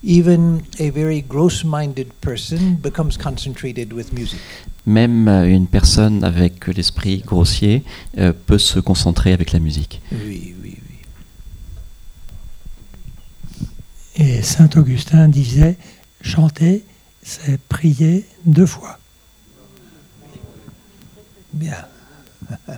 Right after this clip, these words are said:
Speaker 1: Il y a une autre question avant de commencer avec le, le... Oui, Parvati.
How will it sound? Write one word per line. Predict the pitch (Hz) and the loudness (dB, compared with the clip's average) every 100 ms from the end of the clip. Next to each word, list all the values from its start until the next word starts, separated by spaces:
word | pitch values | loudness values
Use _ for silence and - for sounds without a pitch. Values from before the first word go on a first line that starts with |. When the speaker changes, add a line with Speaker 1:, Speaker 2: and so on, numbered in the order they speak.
| - - - 170 131 220 - - _ - - - - _ _ _ - | -16 -20 -18 -20 -20 -20 -20 -20 _ -20 -20 -20 -20 _ _ _ -12
Speaker 1:
Il | 156 160 | -8 -4
y | 165 | -2
a | 165 | -2
une | 151 165 | -2 -4
autre | 175 - 180 160 | -4 -4 -4 -2
question | 170 160 220 220 175 | -4 -4 -4 -2 -2
avant | 151 156 165 | -2 -2 -4
de | 135 139 135 127 - 139 | -2 -4 -4 -6 -8 -10
commencer | 151 147 127 165 | -6 -6 -6 -6
avec | 151 151 - | -6 -8 -10
le, | 139 143 135 | -8 -8 -6
le... | 127 120 117 113 - 156 147 | -6 -8 -8 -14 -18 -8 -2
Oui, | 160 139 107 | 0 0 -4
Parvati. | 101 131 113 101 104 | -6 -8 -8 -14 -16